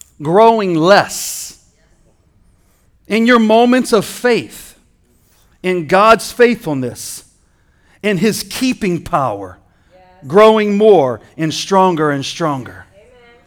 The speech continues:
Speaker 1: Is the plan of God for your life becoming clearer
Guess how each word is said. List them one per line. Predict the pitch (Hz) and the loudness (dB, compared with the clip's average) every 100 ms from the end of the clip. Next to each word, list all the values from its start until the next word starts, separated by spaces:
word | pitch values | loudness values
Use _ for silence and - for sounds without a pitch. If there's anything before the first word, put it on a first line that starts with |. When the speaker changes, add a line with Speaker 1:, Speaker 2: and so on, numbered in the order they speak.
| _ _ _ _ _ _ _ _ _ _ _ _ _ | _ _ _ _ _ _ _ _ _ _ _ _ _
Speaker 1:
Is | 247 285 202 | 0 2 2
the | - | -2
plan | - 233 254 262 | -2 -4 -2 2
of | 214 165 | 0 0
God | 190 180 165 | 0 2 0
for | 165 190 | -4 -6
your | 190 196 | -4 -2
life | 175 196 175 110 - - _ _ _ _ _ _ _ _ | 0 -2 -2 -6 -18 -20 _ _ _ _ _ _ _ _
becoming | 190 196 - 233 214 | -8 -6 -2 -2 -4
clearer | 190 - 226 233 170 120 104 | -8 -10 -8 -4 -4 -4 -10